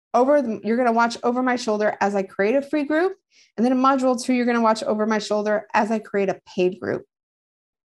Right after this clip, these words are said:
So you could pause me as you create your own group, do all the things that I'm doing so that you have exactly the greatest system for both your free and your paid group.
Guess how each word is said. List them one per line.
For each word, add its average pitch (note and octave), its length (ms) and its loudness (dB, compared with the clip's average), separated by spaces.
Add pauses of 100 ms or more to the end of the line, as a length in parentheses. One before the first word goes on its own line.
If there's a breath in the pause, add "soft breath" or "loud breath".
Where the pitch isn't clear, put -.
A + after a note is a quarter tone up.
So - 560 0 (380)
you G3 180 -2
could F#3 260 -4 (260)
pause C4+ 380 2
me D#4 360 -2 (320)
as C#4+ 240 2
you C#4+ 80 0
create C4 240 0
your A#3+ 120 2
own A#3+ 180 0
group, G#3+ 340 -2 (520)
do A3+ 220 2
all B3+ 120 4
the C4+ 120 2
things B3 260 -2
that A3+ 80 -2
I'm A3 180 0
doing G3 400 -2 (240)
so G3+ 200 0
that F#3 280 0
you G#3+ 200 -2
have G3 300 0
exactly G3+ 960 -2 (480)
the G3+ 60 0
greatest G3+ 520 0
system F#3 640 -4
for G3 120 0
both F#3 300 2
your F#3 80 -2
free F3 300 -6
and F3+ 120 -8
your E3+ 100 -6
paid - 300 -10
group. - 200 -8